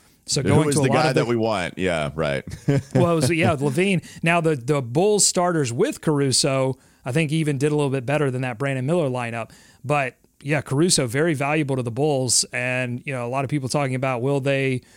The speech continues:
Speaker 1: will they give him up? And so, you know, and Chris, I think, was pining for the Hornets to go after Caruso.
Speaker 2: Mm-hmm.
Speaker 1: So there's a little bit more evidence there. But, look, I mean, if you're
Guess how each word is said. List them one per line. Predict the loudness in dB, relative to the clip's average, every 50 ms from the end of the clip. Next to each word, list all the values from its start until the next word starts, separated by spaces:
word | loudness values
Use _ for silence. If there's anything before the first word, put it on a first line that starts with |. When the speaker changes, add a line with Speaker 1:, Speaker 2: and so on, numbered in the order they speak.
| -20 _ _
Speaker 1:
will | -4 -2
they | 0 0
give | 0 0 0 0
him | 0 0 0 0 0
up? | -2 -4 -6 -8 -10
And | -8 -4 -2
so, | 0 0 0 -2 -2 -4 -6
you | -8 -8 -10 -8 -8
know, | -8 -8 -8
and | -10 -4
Chris, | 0 0 2 4 4 2 0 -2 -8 -18 -16 -10 -6
I | -4
think, | -2 -2 -2 -2
was | -2 -4
pining | -4 -4 -6 -4 -4 -4 -4 -4 -6 -6
for | -6 -6 -4 -4 -4 -4
the | -4 -4 -4
Hornets | -4 -4 -4 -4 -6
to | -6
go | -6 -4
after | -4 -4 -6 -6 -8 -10
Caruso. | -8 -6 -4 -4 -2 -2 -2 -2 -2 -4 -6 -8
Speaker 2:
Mm-hmm. | -10 -14 -20 -18 _ -6
Speaker 1:
So | -2 0
there's | 0 2 2
a | 2
little | 2 2 2 2
bit | 0 -2 -2
more | -2 -4 -2
evidence | -2 -4 -4 -4 -4 -4 -2 0
there. | 2 2 2 2 0
But, | 0 -2 -4 -4 -4 -2
look, | -2 -2 0 -2 -2
I | -2
mean, | -2 -2 -2 -2
if | -2 -2
you're | 0 0 0 0